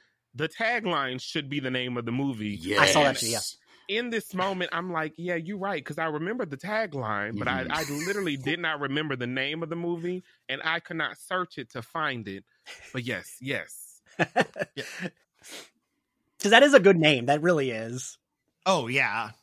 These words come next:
Speaker 3: Like, "You all can't, we, you can't die first," or whatever, yeah. Sorry, I interrupted you, <laughs> Eric.
Speaker 4: No, no, you're good. So I think for, and for, for all of us, like, are there, are there movies that, you know, I know we talked about, like, our first movies.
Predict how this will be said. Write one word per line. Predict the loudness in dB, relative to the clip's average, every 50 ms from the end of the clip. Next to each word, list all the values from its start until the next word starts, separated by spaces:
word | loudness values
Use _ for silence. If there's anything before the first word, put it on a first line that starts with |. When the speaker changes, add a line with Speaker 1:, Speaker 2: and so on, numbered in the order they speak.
| _ -10
Speaker 3:
Like, | -10 -8 -6
"You | -4 -4 -4
all | -4
can't, | -4 -6 -10 -10 -10
we, | -10 -10 -12
you | -12
can't | -12 -14 -14 -14 -14 _ _ _
die | -18 -18 -18
first," | -16 -18 -20 -20 -20 -20
or | -20
whatever, | -20 -20 -20 -18 -18 -16
yeah. | -16 -16 -16 -18 -20 _ _ _ _ 6
Sorry, | 8 8 8 8 6
I | 4
interrupted | 4 4 4 2 2 0 -2
you, | 2 8
<laughs> | 10
Eric. | 10 12 12 12 10 8 2 6 8 8 8 6 4 -2
Speaker 4:
No, | 0 2 4 4 4 4
no, | 4 4
you're | 4 2 2
good. | 2 2 0 0 0 -2 -6 -4
So | -2 0 2
I | 2 2 2
think | 0 -2 -2
for, | -2 0
and | 0 -2
for, | -2 0 0 0 2 0 -2 -4
for | 0 2 4 4
all | 6 4 4
of | 4
us, | 2 0 0
like, | -2 -2 0 0
are | 0
there, | 2 2 2 4 4 4 2 0 -2 -4 _ _ 0
are | 2 2 4
there | 4 2
movies | 2 2 2 2 2 0 0 2
that, | 2 2 2 2 0 -4 _ -8
you | -4 -2
know, | 0
I | 2
know | 2 2
we | 2 2
talked | 2 0 2
about, | 2
like, | 0 2 0
our | 0 -2
first | 0 0 0 2 0 0 0
movies. | 0 0 0 0 -2 -2 -2 -4 -8